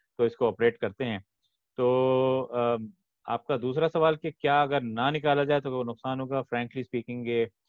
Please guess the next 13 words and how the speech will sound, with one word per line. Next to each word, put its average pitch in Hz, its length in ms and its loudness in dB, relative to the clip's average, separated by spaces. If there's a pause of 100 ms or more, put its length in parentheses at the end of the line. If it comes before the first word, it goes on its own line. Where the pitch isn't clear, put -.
(280)
अ, 110 260 0
मेरे 113 300 0
domain 127 320 0
नहीं 127 260 -4
है। 135 260 -8 (560)
अ, 110 380 -2
इसलिए 127 800 -2 (260)
मैं 139 320 0
बताते 175 320 4
खुद, 185 240 -2
अ, 165 160 4
क्योंकि 175 480 -2 (600)
खांसी 185 500 0